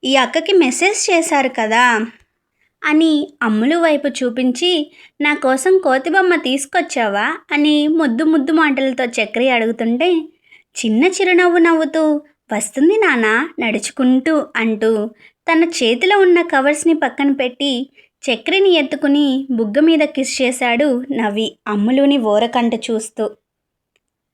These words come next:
నవి కళ్ళతో తన కళ్ళను ఒక్క క్షణం కలిపి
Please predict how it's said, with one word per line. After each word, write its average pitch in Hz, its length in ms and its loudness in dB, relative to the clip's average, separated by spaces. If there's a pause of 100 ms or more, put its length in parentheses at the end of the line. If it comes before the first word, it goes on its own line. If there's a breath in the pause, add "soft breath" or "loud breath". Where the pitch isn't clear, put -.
(600 soft breath)
నవి 262 420 0
కళ్ళతో 339 560 2
తన 294 280 0
కళ్ళను 277 580 2
ఒక్క 208 180 -2
క్షణం 339 460 2
కలిపి 277 600 -2